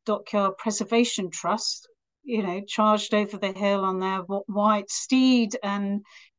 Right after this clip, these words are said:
came to the rescue. And they have worked tirelessly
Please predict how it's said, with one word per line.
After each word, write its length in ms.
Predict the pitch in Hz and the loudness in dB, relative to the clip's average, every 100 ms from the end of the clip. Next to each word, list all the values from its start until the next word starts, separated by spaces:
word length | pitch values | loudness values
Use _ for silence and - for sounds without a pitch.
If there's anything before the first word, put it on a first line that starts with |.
| - | 0
came 220 | 240 233 | 2 4
to 160 | - 202 | 2 -2
the 100 | 190 | 0
rescue. 800 | 233 277 - - 285 180 269 - | -2 -2 -6 -10 -8 -2 0 0
And 220 | 202 196 | -4 0
they 200 | 254 254 | 2 4
have 180 | 233 - | 4 4
worked 360 | 208 196 - - | 2 0 -4 -4
tirelessly 920 | 233 226 208 160 160 - 139 151 156 | 2 2 2 -2 -12 -12 -12 -12 -12